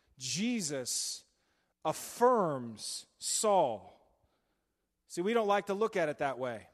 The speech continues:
We like to look at it that Jesus tells Saul that he is completely wrong, that you're persecuting all of my church,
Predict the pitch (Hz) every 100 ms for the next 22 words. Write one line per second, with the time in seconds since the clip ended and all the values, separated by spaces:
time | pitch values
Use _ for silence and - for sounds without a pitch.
0 | _ _ _ _ _ _ _ _ _ _
1 | _ _ 156 233 240 202 185 202 190 190
2 | 185 151 160 175 175 135 196 233 - _
3 | - 202 190 - - - 233 190 151 151
4 | 147 - _ - 156 185 175 - 190 -
5 | 220 190 170 175 170 127 104 _ _ _
6 | _ _ _ _ _ _ _ - 175 170
7 | 190 220 202 190 202 175 170 170 165 156
8 | - 196 196 156 - -